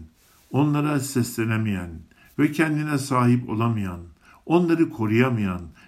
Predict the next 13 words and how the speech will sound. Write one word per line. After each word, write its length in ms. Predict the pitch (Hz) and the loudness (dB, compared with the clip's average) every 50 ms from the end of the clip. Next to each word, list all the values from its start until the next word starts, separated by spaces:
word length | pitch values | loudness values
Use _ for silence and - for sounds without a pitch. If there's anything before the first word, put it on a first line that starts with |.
| _ - 143 | _ -2 -2
ve 80 | 147 | 0
faydası 560 | - - - 131 135 135 147 143 147 - 156 | 0 0 0 0 2 2 2 0 0 0 0
da 40 | 135 | 0
olmayan 520 | 127 85 131 147 143 131 123 117 107 107 104 | 0 0 0 0 0 2 2 2 0 0 -2
şeyi 380 | 101 - 110 104 98 90 82 - - | -4 -2 -2 0 0 -2 -2 -6 -10
hala 600 | - 117 127 156 165 139 120 110 101 95 95 92 | -2 0 2 2 2 2 0 -2 -2 -4 -4 -4
bakıp 340 | 110 110 - 123 123 - - | -4 -4 -4 -4 -4 -4 -4
da 100 | 101 98 | -6 -4
görmezler 680 | 95 107 107 104 104 101 98 95 90 101 107 117 135 | -2 -2 -2 -2 -2 -4 -4 -4 -4 -4 -2 -2 -2
mi? 200 | 143 135 131 127 - _ _ _ _ _ _ _ _ _ _ _ _ _ - - - - _ - 127 | -4 -6 -8 -12 -14 _ _ _ _ _ _ _ _ _ _ _ _ _ -20 -20 -20 -18 _ 0 4
Doğrusu 420 | 151 180 190 190 180 - - 180 | 4 6 4 4 0 0 0 0
Harun 580 | 123 - 113 120 120 123 120 135 185 196 190 117 | 0 2 2 4 4 4 4 2 2 2 2 0
da 320 | 107 101 110 143 147 | 0 -2 -4 -6 -8